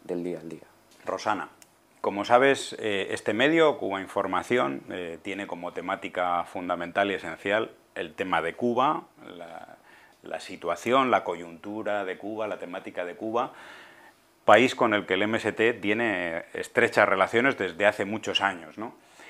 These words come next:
Speaker 2: Me gustaría saber si en la Escuela de Formación vuestra, del M S T,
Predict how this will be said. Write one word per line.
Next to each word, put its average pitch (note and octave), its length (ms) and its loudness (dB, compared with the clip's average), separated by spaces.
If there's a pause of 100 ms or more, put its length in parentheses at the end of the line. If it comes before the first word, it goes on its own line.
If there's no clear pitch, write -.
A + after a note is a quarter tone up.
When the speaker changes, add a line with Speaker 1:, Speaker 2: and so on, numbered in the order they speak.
(200)
Speaker 2:
Me G#2 120 -4
gustaría A#2 460 4
saber E3 300 8
si A2+ 240 -2
en G#2 220 0
la G2 120 8
Escuela C3+ 480 6
de B2+ 80 6
Formación B2+ 720 2
vuestra, C3+ 400 0
del G2+ 160 -6
M A2+ 140 -8
S A2 160 -6
T, D3+ 340 -4